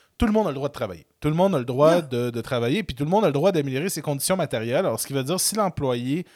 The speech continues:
Speaker 1: Euh, qui faisait vingt heures maximum parce que le gouvernement l'obligeait, mais que là, ils peuvent se permettre de faire trente-cinq heures pendant le temps des fêtes, ben c'est le fun, il va pouvoir ramasser un peu d'argent puis s'acheter une Xbox. Tu sais, quelque chose comme ça,
Speaker 2: Yeah.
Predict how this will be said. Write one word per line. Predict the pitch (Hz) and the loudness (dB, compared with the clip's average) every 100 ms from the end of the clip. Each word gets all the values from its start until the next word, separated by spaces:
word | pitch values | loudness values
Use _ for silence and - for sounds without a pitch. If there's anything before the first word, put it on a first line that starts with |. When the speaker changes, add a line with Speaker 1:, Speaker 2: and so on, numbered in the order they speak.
| _ _ - | _ _ -10
Speaker 1:
Euh, | 104 | -10
qui | - 185 202 180 | -4 -2 -2 -2
faisait | 147 123 139 | -2 -2 -2
vingt | 127 120 | -4 0
heures | 151 156 | 2 2
maximum | 117 - 151 175 | 0 -2 -2 -2
parce | |
que | 127 | -4
le | 120 | -4
gouvernement | 127 127 131 | -4 -2 0
l'obligeait, | 160 131 120 107 127 180 190 - _ | 0 0 -2 -4 -2 -4 -6 -14 _
mais | 120 | -8
que | 147 | 0
là, | 208 | 0
ils | 180 | 0
peuvent | 160 | -4
se | - | -2
permettre | 127 165 170 | -2 0 0
de | |
faire | 147 143 | 0 0
trente-cinq | - 143 - 123 | -2 -4 -4 -2
heures | 175 190 | 0 2
pendant | 139 117 | 0 -2
le | |
temps | - 120 | -2 -4
des | 117 104 | -4 -2
fêtes, | 147 214 226 - - - 127 | 0 0 -2 -10 -20 -16 -8
ben | |
c'est | - | -6
le | 131 | -4
fun, | - 233 | -2 -2
il | 165 | -2
va | |
pouvoir | - 165 | -2 0
ramasser | 156 151 143 | 0 0 0
un | 202 | 0
peu | 160 | 2
d'argent | 135 123 190 | 0 2 0
puis | 196 | -2
s'acheter | 139 170 | -4 -4
une | 147 | -4
Xbox. | 123 120 - | -4 -8 -6
Tu | - | -4
sais, | 247 | -4
quelque | 233 | -4
chose | 262 | -4
comme | 220 170 | -2 0
ça, | - 254 254 | 0 -2 -4
Speaker 2:
Yeah. | 262 | -10